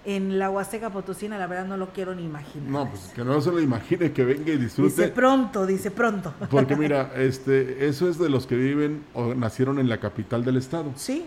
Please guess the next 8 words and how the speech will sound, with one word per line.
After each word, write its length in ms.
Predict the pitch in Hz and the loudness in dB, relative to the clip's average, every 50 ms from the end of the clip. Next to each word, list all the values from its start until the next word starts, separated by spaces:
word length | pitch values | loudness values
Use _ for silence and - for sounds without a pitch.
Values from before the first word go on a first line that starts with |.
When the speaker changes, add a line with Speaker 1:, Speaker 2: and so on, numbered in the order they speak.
| - | -8
Speaker 1:
así 140 | - 208 - | -6 -2 -2
Speaker 2:
Porque 200 | 233 - 233 127 | 0 0 0 0
Speaker 1:
es. 200 | 120 123 127 131 131 - - | 0 0 0 -2 -4 -6 -4
Speaker 2:
hay 160 | 147 151 151 151 | -2 0 0 0
muchísimos, 1200 | 151 156 156 160 156 151 143 135 - 190 180 127 - 143 131 120 113 107 98 92 - - - - 131 120 | -2 -2 -4 -2 -2 -2 -4 -4 -6 -6 -6 -4 -2 0 0 0 0 -2 -4 -8 -12 -16 -18 -16 -12 -10
eh, 340 | 113 110 107 107 107 107 107 113 110 110 - - | -8 -8 -6 -6 -6 -8 -8 -10 -12 -14 -8 0
jóvenes, 640 | - 143 - 151 147 131 120 113 107 98 - - - - - - - - - - - - - | 2 4 4 4 2 0 0 0 -2 -6 -8 -12 -20 -20 -20 -20 -20 -20 -20 -20 -18 -14 -10
eh, 480 | - 107 107 107 104 104 104 101 104 | -10 -8 -8 -6 -6 -6 -6 -8 -8